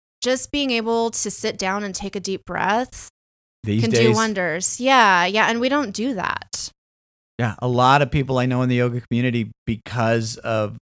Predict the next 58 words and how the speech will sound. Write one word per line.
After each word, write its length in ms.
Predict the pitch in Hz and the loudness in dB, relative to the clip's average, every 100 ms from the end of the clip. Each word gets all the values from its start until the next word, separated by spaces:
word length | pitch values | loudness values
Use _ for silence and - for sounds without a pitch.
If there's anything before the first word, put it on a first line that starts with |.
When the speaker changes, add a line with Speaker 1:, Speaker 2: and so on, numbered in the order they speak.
| _ | _
Speaker 2:
the 80 | 117 | -8
covid 440 | - 107 101 92 | -4 -4 -4 -6
years 480 | 110 92 90 95 113 | -6 -4 -2 -4 -4
and 140 | 107 104 | -4 -6
we 100 | 101 | -6
went 220 | 101 101 | -6 -6
to 60 | 143 | -8
Speaker 1:
Mm-hmm. 80 | - | -8
Speaker 2:
online, 460 | 107 104 101 110 | -8 -8 -8 -6
a 60 | 101 | -8
lot 240 | 101 104 113 | -6 -6 -6
of 80 | |
people 260 | 113 107 107 | -8 -10 -10
stopped 420 | - - 101 - | -10 -6 -6 -6
because 260 | 92 - 101 | -12 -10 -6
online 320 | 101 98 98 | -4 -4 -6
didn't 260 | 92 90 90 | -8 -8 -6
work. 260 | 135 87 - _ _ _ | -6 -6 -12 _ _ _
And 160 | - 107 | -8 -6
so 180 | - 110 | -2 -2
the 120 | 107 | -2
world 300 | 110 117 123 | 0 0 0
is 80 | 117 | -2
kinda 240 | - 113 104 | -6 -8 -8
coming 440 | - 120 113 107 | -6 -4 -2 -4
back 360 | 101 113 117 - | -2 -4 -6 -8
to 140 | 120 | -6
it 120 | 110 | -4
now, 300 | 123 117 117 | -4 -2 -2
and 100 | 117 | -2
the, 220 | 107 101 - | -4 -6 -4
the, 320 | 110 104 104 - _ _ _ _ | -2 -2 -4 -10 _ _ _ _
the 260 | - 113 110 | 0 0 0
rooms 360 | 113 123 135 123 | 0 4 4 4
are 60 | 127 | -2
filling 340 | - 123 120 | 0 2 2
up 160 | 120 117 | 0 0
a 40 | |
little 180 | 123 117 | -2 -2
bit 140 | 117 | -2
more 180 | 127 113 | 0 0
and 80 | 107 | -2
the 40 | |
classes 400 | - 117 120 120 | -4 -4 -4 -4
are 60 | 113 | -8
filling 300 | - 117 113 | -4 -4 -2
up 140 | 110 | -4
a 40 | 117 | -4
little 160 | 113 | -4
bit 120 | 110 113 | -4 -4
more. 220 | 110 104 _ _ | -4 -6 _ _
And 100 | - | -2
I 60 | 123 | 2
think 220 | 123 135 | 2 0
people 280 | 147 135 131 | -2 -2 -2
are 120 | 113 | -2
learning 300 | 117 120 117 | 0 0 0
to 180 | 107 98 | -2 -8